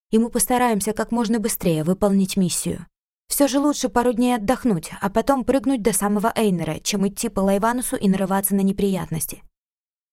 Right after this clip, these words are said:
Только не волнуйтесь и по-настоящему отдохните. Я обещаю вернуться через неделю, не позже». Последнее я повторила больше для деда. Ксион усилием воли разжал кулаки на вытянутых по швам руках,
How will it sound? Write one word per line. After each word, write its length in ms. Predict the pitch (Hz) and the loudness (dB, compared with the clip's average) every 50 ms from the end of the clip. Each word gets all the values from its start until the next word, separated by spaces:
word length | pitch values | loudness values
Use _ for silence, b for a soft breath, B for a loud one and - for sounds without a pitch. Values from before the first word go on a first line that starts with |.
| _ _ | _ _
Только 240 | 262 254 247 269 269 | 0 2 4 2 2
не 100 | 262 262 | 2 2
волнуйтесь 680 | 269 277 277 277 277 240 208 - - - - - - - | 2 2 2 2 0 -2 -2 -2 -6 -6 -6 -6 -4 -6
и 80 | 214 | -4
по-настоящему 720 | - 233 226 214 196 - 254 254 262 240 - 214 190 180 180 | -2 -2 -2 -2 0 0 0 2 2 0 0 0 0 -2 -2
отдохните. 680 | 175 170 233 220 - - 240 226 196 202 - - - _ _ _ _ _ _ _ _ - | -2 0 -2 -2 0 0 0 0 0 -2 -6 -12 -14 _ _ _ _ _ _ _ _ -2
Я 160 | 214 240 247 | 0 0 0
обещаю 420 | 226 262 - - 294 277 240 208 | 0 0 0 2 2 2 2 2
вернуться 420 | 196 226 226 240 277 294 - 277 247 | 2 0 0 0 0 0 0 -2 -2
через 240 | - 247 254 247 | 0 0 2 2
неделю, 460 | 240 254 262 214 233 226 175 156 151 143 | 2 0 0 2 2 2 2 0 -2 0
не 160 | 165 220 254 | 0 0 0
позже». 480 | - 277 247 202 165 147 139 160 - - _ _ _ _ _ _ _ _ _ _ _ _ _ _ _ - | 2 2 2 2 0 -2 -6 -8 -10 -12 _ _ _ _ _ _ _ _ _ _ _ _ _ _ _ -6
Последнее 460 | 175 160 - - 240 269 262 294 277 | -4 -2 0 2 2 2 2 0 0
я 100 | 254 226 | 0 -2
повторила 520 | - - - - - 175 185 208 226 247 220 | -4 -6 -6 -4 -2 0 0 0 0 -2 -4
больше 420 | 165 151 165 170 180 - - 202 | -2 -2 -2 -2 -2 -2 -4 -4
для 180 | 175 175 175 175 | -2 -2 -2 -2
деда. 340 | 147 160 151 - - - 123 - _ _ _ _ _ _ _ _ _ _ _ _ _ _ _ _ _ _ _ _ _ _ _ | -2 -4 -4 -4 -6 -8 -10 -12 _ _ _ _ _ _ _ _ _ _ _ _ _ _ _ _ _ _ _ _ _ _ _
Ксион 380 | - - 233 240 269 302 294 269 | -6 -2 0 0 0 0 0 -2
усилием 480 | - - 247 247 233 220 214 202 208 | 0 2 2 2 2 2 2 0 2
воли 240 | 196 247 277 262 247 | 2 2 2 2 2
разжал 460 | 208 190 190 175 160 185 190 185 180 | 0 0 -2 -2 0 0 0 0 -2
кулаки 420 | - 185 180 175 170 170 - 247 247 | -2 -2 -2 -2 -2 0 0 0 0
на 120 | 226 180 | 0 0
вытянутых 520 | 165 196 214 - 220 208 190 196 185 - | 0 -2 -2 0 0 -2 -2 -2 -4 -4
по 100 | - 160 | -4 -4
швам 300 | 143 - - 160 156 160 | -4 -2 -2 -2 -2 0
руках, 460 | 165 165 165 - 151 143 127 - - | -2 -2 -4 -4 -8 -8 -10 -10 -14